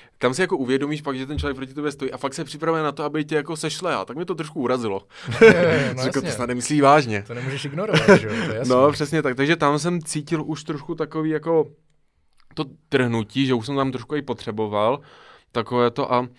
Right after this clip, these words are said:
Speaker 1: od soupeře, těžko říct, já,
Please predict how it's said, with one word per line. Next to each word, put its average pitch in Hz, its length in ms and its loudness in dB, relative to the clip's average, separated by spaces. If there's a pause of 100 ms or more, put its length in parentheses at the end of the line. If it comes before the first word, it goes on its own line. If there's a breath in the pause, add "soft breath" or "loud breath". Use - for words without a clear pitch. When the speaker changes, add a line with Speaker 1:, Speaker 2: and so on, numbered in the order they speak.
(420 soft breath)
Speaker 1:
od 123 180 -10
soupeře, 143 600 0 (2250 loud breath)
těžko - 320 0
říct, 131 260 2
já, 135 200 2